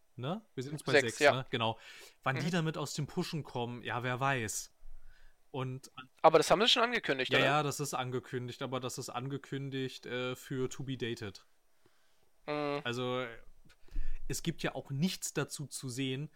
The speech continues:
Speaker 1: außer irgendwie einen paar Sekunden langem Schwenk über irgendeine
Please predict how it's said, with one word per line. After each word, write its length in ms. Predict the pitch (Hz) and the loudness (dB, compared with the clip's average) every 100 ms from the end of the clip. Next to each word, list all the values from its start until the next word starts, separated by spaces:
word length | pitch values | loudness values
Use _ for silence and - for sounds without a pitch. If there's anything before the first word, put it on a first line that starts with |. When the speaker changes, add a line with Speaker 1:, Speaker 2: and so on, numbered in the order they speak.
| - - | -20 -16
Speaker 1:
außer 480 | - 123 - 139 131 | -4 -4 -2 -4 -4
irgendwie 360 | 120 131 135 131 | -4 -6 -4 -4
einen 420 | 123 123 123 120 - | -4 -6 -10 -12 -14
paar 560 | - 123 127 135 131 131 - | -4 0 2 0 -4 -8 -12
Sekunden 580 | - 117 - 143 151 | -10 -10 -4 -2 -2
langem 360 | 135 127 127 127 | -2 -2 -2 -4
Schwenk 580 | - - 117 123 151 - | -6 -4 -2 0 -2 -6
über 440 | 127 123 123 123 | -8 -4 -4 -4
irgendeine 840 | - 120 135 - 107 113 123 123 | -8 -8 -10 -8 -6 -6 -6 -8